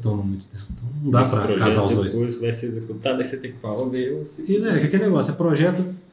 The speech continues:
Speaker 1: né, você gasta muito tempo projetando. Depois a obra fica meses executando. Então, depende do porte, anos, né? Então é algo que
Speaker 2: É, naturalmente, aí existe um limite ali que você sabe, ó, só, só consigo ter X projetos, porque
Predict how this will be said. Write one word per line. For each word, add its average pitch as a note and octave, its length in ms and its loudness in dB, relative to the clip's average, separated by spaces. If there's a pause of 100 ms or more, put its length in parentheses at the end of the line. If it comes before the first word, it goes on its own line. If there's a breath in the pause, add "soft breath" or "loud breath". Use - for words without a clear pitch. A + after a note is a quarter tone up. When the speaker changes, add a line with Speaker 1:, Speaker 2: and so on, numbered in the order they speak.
(120)
Speaker 1:
né, D#3 220 2
você B2+ 120 2
gasta D3+ 300 2
muito D#3 200 4
tempo D3+ 400 0 (180)
projetando. D3+ 600 0
Depois - 240 -2
a D#3 120 4
obra D3+ 200 2
fica D#3 320 0
meses D3 760 2 (560)
executando. G#2+ 600 0 (680)
Então, C3 240 -8
depende B2+ 320 0
do A#2+ 80 4
porte, C#3 360 0
anos, B2 260 4
né? A#2+ 120 0 (680)
Então B2+ 220 0
é C3 40 0
algo B2+ 320 2
que C#3+ 360 2
Speaker 2:
É, A#2 80 6
naturalmente, C3 500 2
aí C#3 60 4
existe C#3 260 -2
um D#3+ 80 4
limite D3+ 340 2
ali C3+ 120 -4
que B2+ 80 -10
você C3 100 -4
sabe, B2+ 240 -4
ó, A2 60 -2
só, A#2 200 -10 (440)
só B2 180 -6
consigo C#3+ 380 -4
ter D#3 160 2
X F#3+ 320 0
projetos, D#3+ 560 0
porque - 280 -4